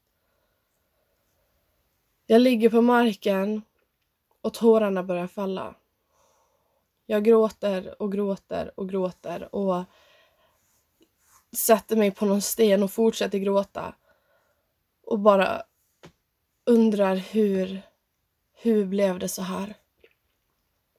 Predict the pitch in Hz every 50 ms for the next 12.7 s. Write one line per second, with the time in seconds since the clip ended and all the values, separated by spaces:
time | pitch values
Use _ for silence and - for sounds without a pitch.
0 | _ _ _ _ _ _ _ _ - - 247 262 240 226 214 202 202 202 202 -
1 | - 220 202 202 190 190 185 185 185 196 180 175 - - 180 175 175 - - -
2 | 208 - _ _ _ _ _ _ _ _ _ _ _ _ _ _ _ _ _ _
3 | _ _ _ _ _ _ _ _ _ _ _ _ _ _ _ _ _ _ _ _
4 | _ _ _ _ _ _ _ _ _ _ _ _ _ _ _ _ _ _ _ _
5 | _ _ _ - - 233 - - 277 285 302 320 311 302 277 254 233 208 208 214
6 | 202 180 185 208 233 254 254 - _ _ _ _ _ _ _ _ _ _ 247 233
7 | 269 240 226 226 233 226 226 220 220 202 202 196 202 202 208 196 196 202 196 196
8 | 185 180 - - 208 196 214 202 196 190 196 202 185 190 - - 196 185 185 185
9 | 190 202 208 - - 196 - - - 220 - _ _ _ _ _ _ _ _ _
10 | _ _ _ _ _ _ _ _ _ _ _ _ _ _ - - - - 277 277
11 | 277 269 262 262 254 247 240 233 220 214 - - 226 214 208 208 208 202 196 190
12 | 190 190 196 190 202 190 185 190 185 185 190 214 208 -